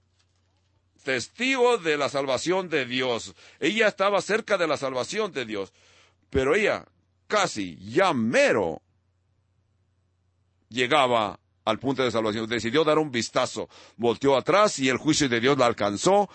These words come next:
y perdió su salvación. Ya mero era salva, pero volteó para atrás. Ahora, yo te pregunto, ¿te sientes que estás salvo?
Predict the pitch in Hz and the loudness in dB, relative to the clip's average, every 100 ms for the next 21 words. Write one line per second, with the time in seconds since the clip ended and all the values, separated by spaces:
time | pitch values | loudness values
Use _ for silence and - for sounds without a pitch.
0 | - _ _ 127 123 - 113 139 131 113 | -20 _ _ 0 2 4 4 4 2 0
1 | 110 98 95 113 92 73 _ _ - _ | 0 0 -2 -2 -4 -6 _ _ -20 _
2 | 110 131 156 220 220 208 175 185 185 170 | -2 0 2 4 4 4 4 4 4 2
3 | 127 120 107 98 - _ _ _ - 107 | 2 2 2 0 -6 _ _ _ -6 -6
4 | 98 143 151 110 101 92 82 - - _ | -2 0 0 -2 -6 -6 -10 -12 -20 _
5 | _ 120 123 104 139 156 160 139 107 98 | _ 0 0 2 2 2 0 2 0 -2
6 | 85 - _ _ _ _ _ 110 107 156 | -4 -6 _ _ _ _ _ -4 0 0
7 | 165 147 139 - 151 160 175 190 226 | 0 -2 -4 0 0 2 2 2 -2